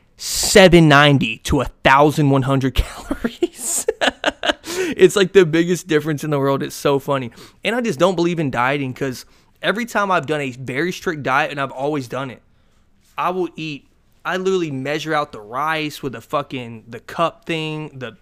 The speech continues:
the measurement cup, the cup thing. <laughs> I,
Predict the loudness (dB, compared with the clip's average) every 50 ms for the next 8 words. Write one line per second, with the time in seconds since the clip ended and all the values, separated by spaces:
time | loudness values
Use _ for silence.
0 | -18 -14 -10 -8 -6 -6 -4 -4 -4 -4 -2 -2 -2 -2 -4 -4 -2 0 0 0
1 | 0 -2 -6 -6 -6 -2 -4 -4 -4 -4 -8 -6 -4 -4 -4 -6 -8 -18 _ _
2 | _ _ -12 -12 -12 -12 -16 -20 -20 -20 -20 -16 -8 -2 -2 -2 -2 -2